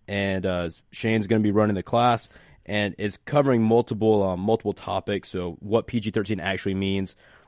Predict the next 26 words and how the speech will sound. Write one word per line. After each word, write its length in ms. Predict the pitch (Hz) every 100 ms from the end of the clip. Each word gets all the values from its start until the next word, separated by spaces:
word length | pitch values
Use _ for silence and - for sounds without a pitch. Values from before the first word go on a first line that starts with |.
| _ -
the, 240 | 104 98
the 80 | 98
physical 400 | - 135 123 123
safety 300 | 113 117 117
that 80 | 107
goes 180 | 110 104
along 280 | 104 107 107
with 120 | 104
it, 180 | 110 82
the 120 | 85
online 460 | 107 117 110 110 107
safety 300 | 117 110 113
and 100 | 95
the 40 |
social 280 | - 101 104
media 240 | 98 104
presence, 400 | 92 101 98 101
and 100 | 92
how 140 | 90 92
to, 100 | -
how 120 | 101
to 80 | 95
stay 200 | - 90
safe 360 | - 98 95
utilizing 560 | 92 98 92 95 92 92
that, 320 | 95 98 -